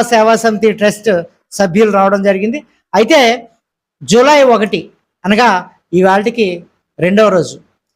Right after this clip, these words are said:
జూలై ఒకటవ తారీఖున ఈ యొక్క లింగంపర్తి గ్రామంలో ఓ వ్యక్తి మరణించి తన నేత్రాలను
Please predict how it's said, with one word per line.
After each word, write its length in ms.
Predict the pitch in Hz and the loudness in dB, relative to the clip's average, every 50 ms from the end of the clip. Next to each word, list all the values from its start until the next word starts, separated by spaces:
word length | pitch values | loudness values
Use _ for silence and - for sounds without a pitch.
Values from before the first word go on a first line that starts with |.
| _ _ _ _ - | _ _ _ _ -8
జూలై 320 | - 180 208 233 269 285 269 | -2 0 2 2 4 4 4
ఒకటవ 360 | 254 240 220 226 254 254 247 | 2 2 2 0 0 0 0
తారీఖున 640 | 247 240 214 214 226 233 233 233 214 202 175 165 160 - _ _ _ _ _ _ - 175 | 0 0 2 2 2 2 0 -2 -4 -4 -4 -6 -8 -12 _ _ _ _ _ _ -2 0
ఈ 40 | |
యొక్క 200 | 190 208 208 208 214 180 156 - - _ _ - 165 | 0 0 0 0 -2 -2 -2 -4 -10 _ _ -8 -4
లింగంపర్తి 580 | 160 190 214 240 262 247 262 262 262 269 254 | -2 0 2 2 0 2 0 -2 -2 -2 -4
గ్రామంలో 560 | 214 214 208 196 196 196 196 196 208 240 254 - _ _ _ _ _ - | 0 0 0 0 -2 -4 -4 -4 -4 -4 -6 -8 _ _ _ _ _ -2
ఓ 120 | 180 190 | 0 0
వ్యక్తి 560 | 180 165 196 196 190 - - 285 220 151 - - _ _ _ _ _ _ _ - | 0 0 -2 -4 -4 -2 -4 -2 -2 -2 -6 -12 _ _ _ _ _ _ _ -6
మరణించి 640 | 156 165 175 185 202 208 220 220 214 220 277 285 277 _ _ _ _ _ _ - - 220 | -2 -2 0 0 0 0 0 -2 -2 -4 -8 -8 -8 _ _ _ _ _ _ -4 -2 0
తన 120 | 226 226 | 0 2
నేత్రాలను 760 | 214 208 208 220 240 226 240 277 285 277 277 262 220 175 - | 2 2 2 2 0 0 0 2 2 2 2 0 -2 -2 -6